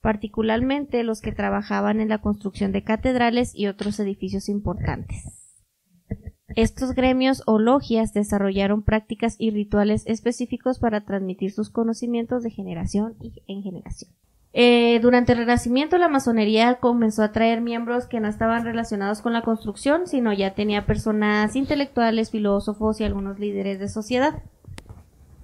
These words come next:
A finales del siglo dieciséis y principios del diecisiete, las logias masónicas empezaron a formar una red más organizada y ya tuvieron como que una estructura más, más formal.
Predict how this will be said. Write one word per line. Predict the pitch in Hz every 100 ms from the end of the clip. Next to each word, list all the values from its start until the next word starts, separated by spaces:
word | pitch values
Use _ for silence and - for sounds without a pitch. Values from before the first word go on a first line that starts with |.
| -
A | 220
finales | 220 220 214 214 247
del | 277 254
siglo | 226 233
dieciséis | 254 262 247 277 262 247
y |
principios | 220 208 202 196 220 233
del | 247
diecisiete, | 247 247 233 269 254 247
las | 226 202 202
logias | 202 208 226
masónicas | 240 233 240 226 214 214
empezaron | 202 196 202 196 208
a | 214
formar | 208 202 196
una | 214 208
red | 208 208
más | 214 208
organizada | 220 226 233 247 269 240 269 - - -
y | - 202
ya | 202 202
tuvieron | 190 196 196
como | 202 196 -
que |
una | 170
estructura | 180 180 - 160 147
más, | 175 170 - - _ _ _ -
más | 214 214 208 -
formal. | 220 214 196 151